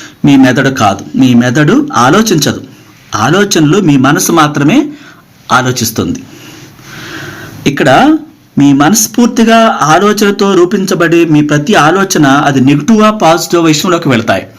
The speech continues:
తిరిగి అవే వస్తాయి. కాబట్టి మీ జీవితం బాగుపడాలంటే కేవలం పాజిటివ్ని మాత్రమే ఆలోచించాలి. ఎవరైనా ఒక వ్యక్తి పాజిటివ్ మాత్రమే ఆలోచిస్తూ ఉంటే వాటినే వందల రెట్లు పొందుతాడు.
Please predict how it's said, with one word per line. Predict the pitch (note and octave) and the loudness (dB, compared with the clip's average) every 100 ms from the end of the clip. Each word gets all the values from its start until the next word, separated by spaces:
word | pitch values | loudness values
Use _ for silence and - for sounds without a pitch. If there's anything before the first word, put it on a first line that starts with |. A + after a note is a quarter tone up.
| - - - | -20 -20 -4
తిరిగి | F3 G3 | 0 2
అవే | G3+ E3 | 2 2
వస్తాయి. | F#3 C3+ - F#2+ - - - - - - | 0 -2 -4 -8 -10 -20 -20 -20 -18 -2
కాబట్టి | E3 E3+ G3 | -2 0 0
మీ | G#3+ F3+ | 2 0
జీవితం | A2+ E3 - A3+ | 2 0 2 2
బాగుపడాలంటే | G#3+ G3 G3+ G#3 G3 F#3+ G3 G3+ D4 D4+ - - - - | 2 2 0 -2 0 0 0 0 0 -2 -14 -20 -14 -2
కేవలం | D#3+ E3 F3 - | 0 2 -2 0
పాజిటివ్ని | E3 - - G3 F#3+ | 0 0 0 0 0
మాత్రమే | F3+ F3 G#3 G#3 | 0 -2 0 0
ఆలోచించాలి. | C#3 C3 G2 F2+ G2+ E2 - - - - - - - - - | 0 -2 -4 -6 -6 -8 -12 -20 -20 -20 -18 -18 -18 -8 0
ఎవరైనా | C#3+ G#3+ A#3+ A3+ | 2 2 4 4
ఒక | F#3+ D#3+ D3+ | 2 0 0
వ్యక్తి | D#3 - E3 D3+ D4+ - - - - - - | 0 0 0 2 0 -4 -16 -20 -20 -16 -2
పాజిటివ్ | C#3+ F#3 F#3+ G#3 F#3+ | 0 0 0 -2 0
మాత్రమే | E3 E3 E3 E3+ | 0 0 -2 0
ఆలోచిస్తూ | D3+ C#3+ D3+ D3+ D3 D3 | 2 2 0 -2 -2 0
ఉంటే | B2+ A#2 C3+ A2+ G#2 A#2 | 2 2 0 -2 -4 -4
వాటినే | B2+ C3+ C#3 C#3+ C#3+ D3 | 0 0 0 0 0 0
వందల | A#2 B2+ C3+ C3+ C3 | 0 2 2 2 0
రెట్లు | B2+ G#3+ | -2 -4
పొందుతాడు. | G3 A#2 - F2+ E2 | -2 -2 -2 -4 -6